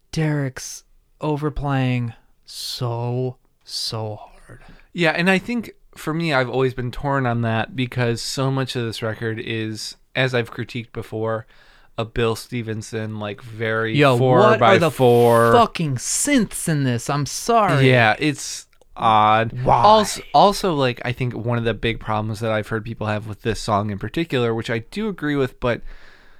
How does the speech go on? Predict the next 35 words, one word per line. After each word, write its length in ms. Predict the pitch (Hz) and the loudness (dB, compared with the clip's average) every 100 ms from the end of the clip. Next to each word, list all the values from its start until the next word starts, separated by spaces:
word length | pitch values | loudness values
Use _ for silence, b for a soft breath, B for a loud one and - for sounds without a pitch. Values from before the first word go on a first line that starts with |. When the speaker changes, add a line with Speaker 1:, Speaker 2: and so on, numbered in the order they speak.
| b _ - | b _ -2
Speaker 2:
doesn't 320 | 143 131 127 | 0 0 -2
grab 240 | 120 113 | 2 2
me 120 | 110 107 | 0 -4
as 100 | 101 | -2
much, 220 | 110 - | -4 -4
is, 200 | 113 113 | -6 -4
like, 180 | 110 - | -6 -6
the 100 | 107 | -6
vocal 440 | 113 110 139 139 | -2 -2 0 -2
effects. 580 | - 147 143 - - - - | 0 -2 -4 -10 -20 -16 -2
Speaker 1:
Mm-hmm. 540 | 139 135 127 120 117 | 0 2 2 0 0
Speaker 2:
Um, 460 | 117 110 107 104 - _ - - 226 | 0 2 0 -4 -10 _ -20 -12 -4
Speaker 1:
I'm 160 | 262 | -2
not 240 | 247 208 - | 0 0 0
as 280 | 139 139 127 | 0 0 0
bothered 420 | 143 143 147 147 | -2 0 -2 -2
by 200 | 143 151 | -2 -2
that. 280 | 151 151 185 | -2 -2 0
Speaker 2:
Me 140 | 220 | 2
neither. 480 | 151 131 120 120 120 | 2 4 4 4 4
I 80 | 139 | 0
think 200 | - 202 | -2 -4
it's 180 | 180 139 | -4 -4
in 80 | 131 | -4
service 420 | - 117 107 117 | -2 -2 -2 -6
of 140 | 104 | -6
what 240 | 107 107 - | -4 -4 -4
it's 180 | 113 - | -8 -8
going 360 | - 107 110 120 | -8 -6 -4 -6
for, 280 | 135 131 127 | 0 2 2
so 140 | 113 | -2
I'm 100 | 104 | -4
fine 280 | 98 101 113 | -2 -2 0
with 120 | 123 | 0
it. 200 | 147 | -2